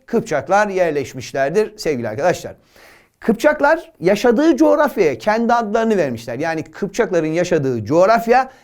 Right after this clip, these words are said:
Deşti Kıpçak olarak adlandırır. Kıpçaklar, bunu burada net belirtmek durumundayız. Kıpçakların Oğuzlarla mücadeleleri var.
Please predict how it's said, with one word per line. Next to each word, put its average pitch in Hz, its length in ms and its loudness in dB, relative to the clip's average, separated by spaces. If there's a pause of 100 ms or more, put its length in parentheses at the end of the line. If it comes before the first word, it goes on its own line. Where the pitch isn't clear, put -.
(140)
Deşti 202 500 0
Kıpçak 196 460 -4
olarak 147 440 0 (200)
adlandırır. 143 580 -2 (640)
Kıpçaklar, 302 680 0 (960)
bunu 180 220 4
burada 175 220 2
net 196 280 -2
belirtmek 147 440 -6
durumundayız. 156 500 -4 (180)
Kıpçakların 170 640 0
Oğuzlarla 220 600 4
mücadeleleri 120 800 -4
var. 269 300 -2